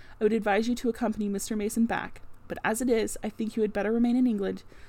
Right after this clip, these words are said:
till you can hear further, either from or of Mister Eyre. "Have we anything else to stay for?" he inquired of Mister Mason. "No, no. Let us be gone," was the anxious reply, and without waiting to take leave of Mister Rochester, they made their exit at the hall door.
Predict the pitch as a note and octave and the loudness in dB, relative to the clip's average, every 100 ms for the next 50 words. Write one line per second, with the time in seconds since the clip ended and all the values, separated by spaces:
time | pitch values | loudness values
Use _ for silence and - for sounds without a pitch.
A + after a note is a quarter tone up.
0 | - - G#3 G3+ A3+ A3 A3 G#3+ F#3+ - | -16 -4 -2 0 -2 -2 -2 0 0 -2
1 | F#3+ - G#3 G3+ G#3 - A3 B3 C4+ - | -8 -2 0 2 0 0 2 2 -2 -8
2 | - G#3 A3 F#3+ F#3 F3+ F3+ G3+ E3+ F3 | -4 0 0 0 -4 -4 -2 -2 -4 -8
3 | - - - - G#3 G#3 F#3+ B3+ C#4 B3 | -14 -14 -12 -4 0 0 2 0 2 0
4 | B3+ B3+ - A#3+ A#3 - - - G3+ G3+ | 0 -4 0 0 0 -6 -8 -6 -4 -2
5 | F3 F3+ F3 - F#3 F3+ - F#3+ - - | -2 -2 -6 -6 -6 -6 -8 -10 -10 -18
6 | - - - A3 A#3 A3 E3+ F2+ - - | -20 -20 -4 2 4 4 2 -2 -10 -18
7 | - - - - G3+ G#3 A3+ C#4+ A3+ G3 | -18 -18 -20 -14 0 0 2 2 2 2
8 | D#3 G3 - - - - - F#3+ - G3 | -4 -8 -12 -16 -14 -6 -2 -2 -2 -2
9 | G3+ G#3+ A#3 - F3 - - G3+ G#3 G#3 | -2 -2 -2 0 -2 -2 -2 -2 0 0
10 | G3 G3+ B3+ A#3+ A3+ - F#3+ G3+ A#3 A#3 | 4 2 2 0 -2 -2 -4 -2 0 0
11 | - B3 G3 - F#3+ - - - - - | 0 0 0 -2 -8 -6 -6 -8 -16 -12
12 | - G3+ G3 G3 A#3+ F#3 F#3+ - E3+ F#3+ | 2 2 4 2 2 0 -2 -4 -6 -6
13 | F#3+ F3 F#3 D#3+ - | -6 -6 -6 -6 -8